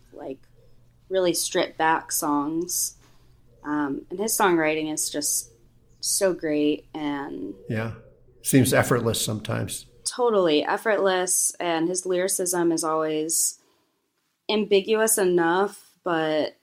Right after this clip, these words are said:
Speaker 1: still, like, evocative, and I, I love
Speaker 2: Yeah.
Speaker 1: that.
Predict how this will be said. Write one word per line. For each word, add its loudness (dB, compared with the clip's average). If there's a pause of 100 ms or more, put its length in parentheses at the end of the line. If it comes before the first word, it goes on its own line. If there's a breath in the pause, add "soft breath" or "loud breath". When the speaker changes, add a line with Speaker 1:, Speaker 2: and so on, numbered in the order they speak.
(120)
Speaker 1:
still, 0
like, -2 (1120)
evocative, -4 (180)
and -4
I, -6
I -14
love -4
Speaker 2:
Yeah. -2
Speaker 1:
that. -6